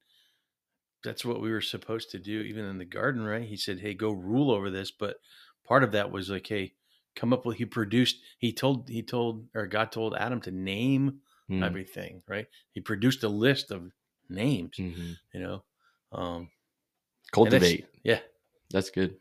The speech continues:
Speaker 1: Yeah.
Speaker 2: So we got about five more minutes.
Speaker 1: Okay.
Speaker 2: Um, I feel like we covered so much ground in, like, fifty minutes or less.
Speaker 1: Mm-hmm.
Speaker 2: Um, I'll just tell you what's on my mind, I guess. So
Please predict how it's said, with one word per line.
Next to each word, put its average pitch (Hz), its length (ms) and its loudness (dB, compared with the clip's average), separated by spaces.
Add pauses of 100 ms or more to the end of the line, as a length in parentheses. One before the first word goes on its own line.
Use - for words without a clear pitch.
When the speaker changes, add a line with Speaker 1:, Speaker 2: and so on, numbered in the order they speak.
Speaker 1:
Yeah. - 140 -8 (760)
Speaker 2:
So - 120 -2
we 98 80 8
got 113 100 12
about 95 240 4
five 90 160 4
more 87 140 0
minutes. - 500 -6 (100)
Speaker 1:
Okay. 101 260 -6 (440)
Speaker 2:
Um, 78 400 -2 (760)
I 101 100 8
feel 135 140 8
like 147 100 8
we 117 80 6
covered 92 280 6
so 90 220 4
much 87 180 2
ground 85 380 0 (580)
in, 87 100 -2
like, 82 200 -6 (500)
fifty 82 240 -4
minutes 82 300 -4
or 85 60 -6
less. 92 440 -10
Speaker 1:
Mm-hmm. 104 720 -6
Speaker 2:
Um, 87 460 4 (1400)
I'll 107 80 10
just 110 160 6
tell 110 80 12
you 101 80 12
what's 92 160 8
on 90 60 4
my 87 60 2
mind, 87 220 0
I 87 60 -2
guess. 87 260 -2
So 92 460 6